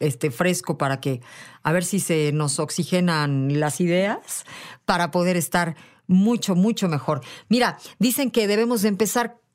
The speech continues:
con un kilómetro, empezar con un alimento saludable, empezar leyendo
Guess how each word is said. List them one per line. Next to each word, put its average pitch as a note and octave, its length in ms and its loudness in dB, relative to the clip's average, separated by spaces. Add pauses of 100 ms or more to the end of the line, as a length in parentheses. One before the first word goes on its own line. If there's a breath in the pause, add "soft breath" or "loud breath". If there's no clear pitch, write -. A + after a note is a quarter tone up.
con D#3+ 200 2
un F3+ 140 4
kilómetro, A3+ 760 0 (760)
empezar F#3 480 0
con F#3 280 0
un D4+ 540 2 (220)
alimento D#3+ 480 0
saludable, D3+ 800 -2 (520 soft breath)
empezar A3 560 2 (100)
leyendo A#3 560 2